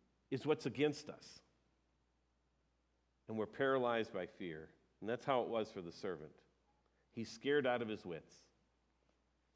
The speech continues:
And so Elisha prays, verse seventeen. "Open his eyes, Lord, so that he may see." And then the Lord opened the servant's eyes,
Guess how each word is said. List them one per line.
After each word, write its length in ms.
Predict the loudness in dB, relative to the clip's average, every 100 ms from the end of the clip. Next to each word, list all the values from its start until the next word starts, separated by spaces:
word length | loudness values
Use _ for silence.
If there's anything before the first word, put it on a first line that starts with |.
| -20 _ _ _ -12
And 100 | -8
so 400 | 4 6 6 4 -4 -20 _ _ _ _ _ _ _ _ _ _ _ _ _ _ -4
Elisha 360 | 2 2 2 -4
prays, 560 | -2 -2 -2 -4 -12 -12
verse 240 | -4 -4 -2
seventeen. 720 | -4 -4 -6 -6 -8 -8 -12 -20 _ _ _ _ _ _ _ _ _ _ _ _ _ _ _ _ _ _ _ _ _
"Open 240 | 6 6 8
his 160 | 6
eyes, 360 | 8 8 6 6
Lord, 400 | 2 4 2 0 -8 -20 _ _ _
so 160 | -2 2
that 160 | 2
he 140 | 2 2
may 200 | 4 2
see." 460 | 0 -4 -2 -4 -12 -20 _ _ _ _ _ _ _ _ -2
And 180 | 6
then 180 | 8 10
the 80 | 10
Lord 380 | 10 10 10 8
opened 340 | 6 6 6 0
the 80 |
servant's 460 | 0 2 2 2 -2
eyes, 560 | -2 0 0 0 -4